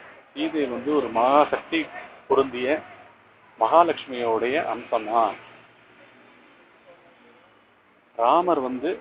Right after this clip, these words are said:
அவதார புருஷனா அப்படின்னு எல்லாம் ரிஷிகளுக்குள்ள தர்க்கம் வந்துதான்.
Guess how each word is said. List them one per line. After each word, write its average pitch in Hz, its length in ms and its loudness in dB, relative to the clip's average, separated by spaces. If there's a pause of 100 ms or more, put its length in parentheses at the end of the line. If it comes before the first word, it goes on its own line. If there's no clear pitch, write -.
(120)
அவதார 143 440 0
புருஷனா 110 640 -6
அப்படின்னு 117 300 -10
எல்லாம் 131 240 -6
ரிஷிகளுக்குள்ள 127 600 -6
தர்க்கம் 117 340 -2
வந்துதான். - 440 -14